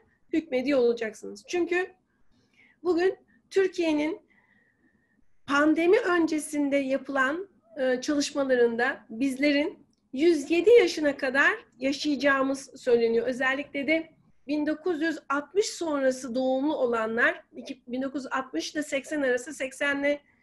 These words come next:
iki bin, iki bin sonrası doğumluları olarak ayrılıyor üç grup nüfusumuz. Genel itibariyle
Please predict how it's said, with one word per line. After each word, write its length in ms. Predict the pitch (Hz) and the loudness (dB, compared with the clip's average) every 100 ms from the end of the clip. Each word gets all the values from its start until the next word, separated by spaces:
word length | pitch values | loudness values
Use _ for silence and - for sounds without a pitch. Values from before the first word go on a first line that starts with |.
| _ | _
iki 240 | 285 - 294 | -6 -4 -2
bin, 100 | 294 | -4
iki 220 | 285 302 | -4 -2
bin 100 | 311 | -2
sonrası 460 | 285 262 247 240 226 | -2 0 0 0 2
doğumluları 540 | 233 226 226 226 220 | 2 2 0 0 0
olarak 280 | 226 226 226 | -2 -2 -2
ayrılıyor 420 | 220 226 220 220 233 | -4 -2 -2 -2 -2
üç 200 | - - | -6 -8
grup 300 | 226 349 - _ _ - | -6 -6 -8 _ _ -6
nüfusumuz. 640 | 233 233 254 - 240 392 - - _ _ _ _ _ _ | -4 -4 -8 -8 -2 -2 -2 -12 _ _ _ _ _ _
Genel 240 | 311 359 381 | 0 2 4
itibariyle 920 | 339 339 269 262 262 262 320 403 | 2 -2 0 0 0 0 0 -2